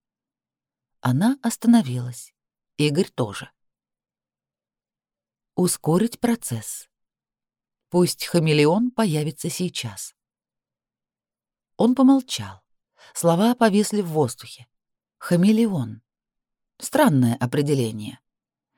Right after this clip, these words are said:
Не Лидия его придумала, назвали провидцы.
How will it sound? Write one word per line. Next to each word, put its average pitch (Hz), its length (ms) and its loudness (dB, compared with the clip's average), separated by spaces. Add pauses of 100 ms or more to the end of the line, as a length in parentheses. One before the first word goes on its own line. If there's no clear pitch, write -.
(120)
Не 254 220 8
Лидия 147 340 4
его 131 220 0
придумала, 123 640 -2 (200)
назвали 185 380 2
провидцы. 240 640 -2